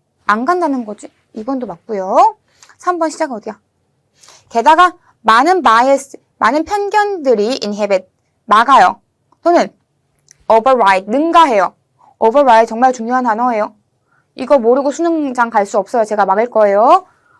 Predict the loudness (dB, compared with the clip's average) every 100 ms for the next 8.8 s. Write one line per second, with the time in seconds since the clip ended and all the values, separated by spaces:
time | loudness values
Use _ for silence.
0 | _ -2 0 0 -2 -4 0 0 0 2
1 | 2 4 0 2 -2 0 0 0 -2 -6
2 | -6 _ _ -6 -6 -6 -8 -6 -2 -4
3 | -2 -2 -2 0 -2 -4 -10 _ -4 0
4 | 0 0 -2 -2 -6 -10 _ _ -10 -6
5 | -4 -4 -4 -4 -2 0 0 -2 -2 0
6 | 0 0 -8 -8 _ -4 -2 -2 -2 -2
7 | _ _ _ _ -6 -4 0 2 0 -2
8 | -8 -4 -2 0 -2 -6 -14 -18